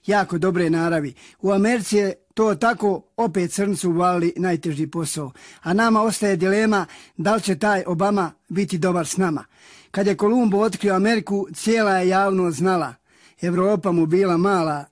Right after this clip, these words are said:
grebem li ga radoznala. Sreća je da u to vrijeme Kolumbo nije bio oženjen.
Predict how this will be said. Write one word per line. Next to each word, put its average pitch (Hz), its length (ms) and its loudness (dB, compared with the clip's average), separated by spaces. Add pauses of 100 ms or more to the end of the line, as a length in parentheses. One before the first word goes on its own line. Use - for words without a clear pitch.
(140)
grebem 170 500 0
li 156 120 -2
ga 160 240 -6
radoznala. 151 760 -6 (400)
Sreća 233 400 0
je 185 240 0
da 196 120 0
u 233 100 0
to 202 160 0
vrijeme 196 480 2
Kolumbo 190 440 2
nije 202 220 2
bio 202 240 2
oženjen. 160 420 0